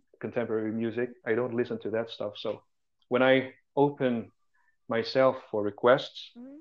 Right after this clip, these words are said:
Speaker 1: I learn something new. I learn a lot of things, actually. And that is one of the things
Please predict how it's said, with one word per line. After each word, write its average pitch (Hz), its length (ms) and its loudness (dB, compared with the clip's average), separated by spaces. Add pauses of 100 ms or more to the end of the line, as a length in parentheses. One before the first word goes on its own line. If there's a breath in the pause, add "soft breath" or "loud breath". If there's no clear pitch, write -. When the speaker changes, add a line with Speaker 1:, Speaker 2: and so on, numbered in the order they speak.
(540)
Speaker 1:
I 135 140 4
learn 165 300 8
something 127 420 0
new. 113 280 -2 (300)
I 120 60 -2
learn 135 220 4
a 120 60 0
lot 123 180 4
of 113 160 -6
things, 107 240 -6 (520)
actually. 104 400 -4 (500)
And 110 260 -6
that 143 320 4
is 113 580 -2
one 113 280 -2
of 107 120 -10
the 104 60 -6
things - 420 -6